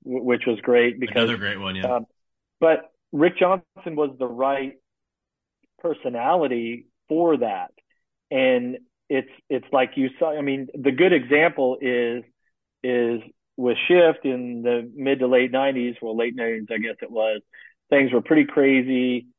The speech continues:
Speaker 1: uh, in general. You know, we do the hot tub ad and,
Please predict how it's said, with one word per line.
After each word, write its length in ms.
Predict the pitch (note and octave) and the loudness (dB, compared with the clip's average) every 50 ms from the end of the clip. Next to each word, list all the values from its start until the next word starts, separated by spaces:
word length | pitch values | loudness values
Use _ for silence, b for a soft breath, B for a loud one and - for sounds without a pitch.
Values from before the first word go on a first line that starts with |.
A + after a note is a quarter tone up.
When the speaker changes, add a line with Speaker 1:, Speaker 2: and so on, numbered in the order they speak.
| _ _ _ _ _ - C3 | _ _ _ _ _ -6 -2
Speaker 1:
uh, 140 | A#2+ A#2 A#2 | -2 -2 -2
in 240 | - C3 B2 B2+ B2 | -2 -2 -2 -4 -2
general. 760 | A#2 C3 C3 C3 C3 B2+ B2 B2 A#2+ A#2+ A#2 A2+ A2+ _ _ _ _ _ _ | 2 4 4 6 6 6 6 6 4 4 2 0 -2 _ _ _ _ _ _
You 60 | - | -4
know, 80 | B2 B2 | -2 0
we 120 | B2+ C3 | 0 2
do 120 | C3 C#3 C3 | 2 2 2
the 80 | B2 | 2
hot 260 | A#2 B2+ C3+ C3 B2+ - | 2 2 0 0 0 -2
tub 220 | - C3 A#2+ B2 | -4 -4 -2 -2
ad 440 | B2 B2 A#2+ A#2+ A#2 A#2 A#2 A2+ A2+ | -4 -4 -4 -4 -4 -6 -8 -8 -10
and, 160 | A2+ A2 G#2+ | -14 -20 -20